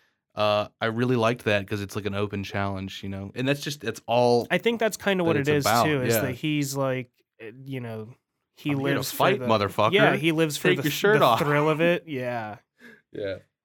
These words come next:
Speaker 1: That's, like, that's the whole thing. Um, but this is definitely a more primal version of the Predators we've seen. Like, like, I feel
Speaker 2: Yeah.
Speaker 1: like
Speaker 2: See, I don't have, like, the
Speaker 1: Right.
Speaker 2: insight into the other Predators that we've
Speaker 1: Yeah, like,
Speaker 2: met.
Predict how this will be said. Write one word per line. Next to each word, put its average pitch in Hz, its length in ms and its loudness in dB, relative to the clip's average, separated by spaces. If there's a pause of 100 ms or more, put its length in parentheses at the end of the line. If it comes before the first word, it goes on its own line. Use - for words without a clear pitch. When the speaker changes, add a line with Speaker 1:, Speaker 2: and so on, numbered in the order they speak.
(140)
Speaker 1:
That's, 147 220 -2
like, 156 220 2
that's 143 200 -2
the 139 100 2
whole 139 140 2
thing. 120 420 -2
Um, 101 380 -2 (480)
but 123 100 -4
this 131 140 -6
is 117 100 -8
definitely 120 320 0
a 110 60 0
more 107 180 0
primal 104 460 -2
version 101 340 -4
of 92 140 -10
the - 80 -20
Predators 95 420 -6
we've 95 180 -8
seen. 98 440 -12
Like, 101 280 -14
like, 101 280 -8
I 101 80 -4
feel - 100 -2
Speaker 2:
Yeah. - 180 2
Speaker 1:
like 104 280 -2 (240)
Speaker 2:
See, - 160 -2
I 147 120 8
don't 147 140 0
have, 143 220 2
like, 131 240 -4
the 120 560 -8
Speaker 1:
Right. 110 460 2 (200)
Speaker 2:
insight 143 560 -2
into 127 300 -8
the 120 180 -6
other 117 240 -6
Predators 98 680 -12
that 113 80 -8
we've 131 100 0
Speaker 1:
Yeah, 104 440 0
like, 107 200 -2
Speaker 2:
met. 92 180 -14